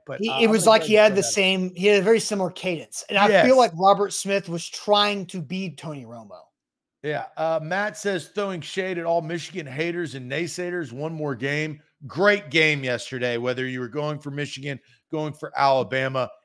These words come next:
Speaker 1: an epic Rose Bowl. That goes into my shade before we get to some
Speaker 2: Okay.
Speaker 1: other shade. The times of those games, you don't have to play this game at four o'clock,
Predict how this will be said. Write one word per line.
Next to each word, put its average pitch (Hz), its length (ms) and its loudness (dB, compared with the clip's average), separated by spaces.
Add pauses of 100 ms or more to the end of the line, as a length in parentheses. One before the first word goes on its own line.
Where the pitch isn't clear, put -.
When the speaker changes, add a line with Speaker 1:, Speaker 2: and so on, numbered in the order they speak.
Speaker 1:
an 143 120 -10 (120)
epic 175 400 2
Rose 135 440 -2
Bowl. 151 480 -2 (220)
That 220 160 -2
goes 254 220 4
into 233 140 -4
my 185 200 2
shade 208 480 -2
before 165 240 -10
we 180 80 -2
get 165 140 -6
to 190 100 -10
some 170 80 -6
Speaker 2:
Okay. 156 80 0
Speaker 1:
other 165 140 -4
shade. 202 380 -4 (400)
The 214 100 -6
times 254 500 2
of 196 160 0
those 185 300 0
games, 127 520 -6 (280)
you 220 100 -2 (160)
don't 302 300 2
have 240 360 -2
to 208 120 -4
play 208 420 0
this 185 240 -4
game 190 320 -4
at 156 100 -12
four 175 360 -6
o'clock, 170 640 2